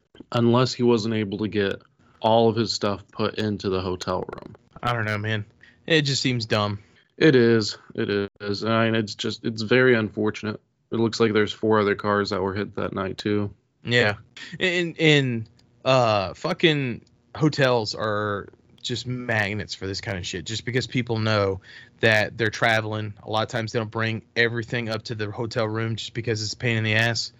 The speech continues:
Speaker 2: But, you know, when it comes to firearms, fucking don't do that, you know?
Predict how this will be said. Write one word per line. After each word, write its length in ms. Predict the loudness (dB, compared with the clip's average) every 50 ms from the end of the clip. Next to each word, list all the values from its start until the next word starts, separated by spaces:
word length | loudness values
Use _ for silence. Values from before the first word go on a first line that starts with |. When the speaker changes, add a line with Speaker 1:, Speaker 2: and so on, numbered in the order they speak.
| _ -20 _ _ _ _
Speaker 2:
But, 360 | 2 4 4 6 4 2 0 -4 _ _
you 180 | -6 -2 -2 0
know, 220 | -2 -2 -4 -8 -8
when 140 | -6 -6 -6
it 40 | -2
comes 220 | 0 0 0 0
to 80 | -2 0
firearms, 760 | 2 2 2 4 2 0 -2 -2 -4 -4 -6 -8 -10 -12 _ _ _ _ _ _ _
fucking 540 | -4 -4 -2 0 -2 -2 -2 -4 -6 -8 -14 -20 -4 _
don't 280 | 2 2 2 0 -2
do 140 | -4 -6 -6 -6
that, 220 | -8 -10 -12 -14 -16 _
you 140 | -10 -8 -6
know? 240 | -4 -4 -4 -6